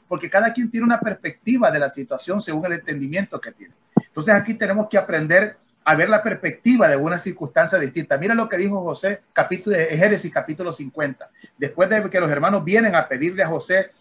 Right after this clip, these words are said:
ayuda y aquella gran tertulia, José primero los logra ver y logra sacar un poquito el malestar que tenía porque lo habían vendido. Pero cuando José entiende, ve las cosas distintas y dice, "Yo ahora puedo entender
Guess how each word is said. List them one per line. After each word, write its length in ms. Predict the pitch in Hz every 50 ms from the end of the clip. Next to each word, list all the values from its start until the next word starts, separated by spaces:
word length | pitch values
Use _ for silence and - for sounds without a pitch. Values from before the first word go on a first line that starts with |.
| _ _
ayuda 540 | - 143 147 135 - 202 233 233 233 208 170 151
y 40 |
aquella 300 | 147 139 - - 180 190
gran 240 | 190 185 190 208 202
tertulia, 400 | - 175 151 - - 208 208 190 151
José 280 | 147 135 - 170 175
primero 340 | 175 - 202 175 202 214 214
los 140 | 190 175 160
logra 300 | 156 175 196 214 202 170
ver 300 | 165 185 208 240 254 - _ - - - -
y 120 | 175 175
logra 280 | 160 165 175 196 214 208
sacar 320 | - 202 190 - 202 202
un 140 | 208 202 -
poquito 500 | - 185 160 - - 208 202 - - 165
el 140 | 147 147 139
malestar 540 | 143 143 139 131 117 - - 165 175 190
que 100 | - 208
tenía 400 | 190 - 180 170 202 233 233 208 214
porque 240 | 160 - - - 143
lo 60 | 135
habían 220 | 135 147 165 170
vendido. 480 | 175 170 147 143 190 202 180 135 - - _ _ _ _ _ _
Pero 220 | - 165 165 - 160
cuando 240 | 170 160 160 156
José 240 | 143 139 131 - 202
entiende, 640 | 214 208 - - 240 269 262 247 180 151 139 143 - _ _ _ _
ve 140 | 131 170 196
las 160 | 208 190 -
cosas 300 | - 214 208 220 226 202
distintas 600 | 190 175 147 - - 247 247 247 214 190 151 147
y 80 | 151 151
dice, 300 | 180 214 208 - 185 156
"Yo 200 | 165 190 202 -
ahora 300 | 151 160 165 185 196 190
puedo 180 | - 196 190 196
entender 440 | 208 202 - 180 156 135 135 123